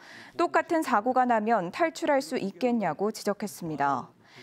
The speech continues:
이에 대해 이상민 행안부 장관은 아직 여러 가지 보완할 부분이 있어 보완 지시를 했다고 답했습니다.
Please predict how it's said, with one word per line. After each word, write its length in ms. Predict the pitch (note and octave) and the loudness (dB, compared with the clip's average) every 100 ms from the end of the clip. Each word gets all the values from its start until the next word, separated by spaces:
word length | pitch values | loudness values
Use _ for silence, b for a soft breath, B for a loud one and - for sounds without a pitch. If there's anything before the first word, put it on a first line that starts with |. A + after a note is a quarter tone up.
| B B B | B B B
이에 240 | G#3 C4 C4+ | 2 4 6
대해 220 | C4+ C4+ | 6 4
이상민 560 | G#3 C4 D#4+ D4+ D4+ | 2 0 2 4 2
행안부 460 | E4 F4+ F4 D#4+ C#4+ | 2 2 2 2 0
장관은 760 | C4 A3+ G3+ F3+ A3+ D3+ C#3+ E3+ | 0 2 0 2 0 -2 -6 -2
아직 420 | F#3+ G3+ B3+ A3+ | 0 4 2 4
여러 280 | F3 G3+ C#4+ | 4 4 4
가지 300 | C#4 B3+ C4+ | 4 4 2
보완할 540 | B3+ A#3 C4+ C#4+ C#4+ | 2 4 4 6 4
부분이 380 | C4 A#3 G#3+ A3+ | 2 -2 0 0
있어 400 | F3 - F#3 D3+ - | 0 -2 -2 -2 -2
보완 380 | A3+ B3 C#4 C4 | 2 4 4 2
지시를 380 | A3+ - A3+ | 0 -2 0
했다고 360 | A#3+ - D3 F#3 | 0 0 -2 -2
답했습니다. 840 | F#3+ D#3+ F#3+ - E3 D3 D3 C#3 | -4 -6 -6 -8 -8 -4 -4 -4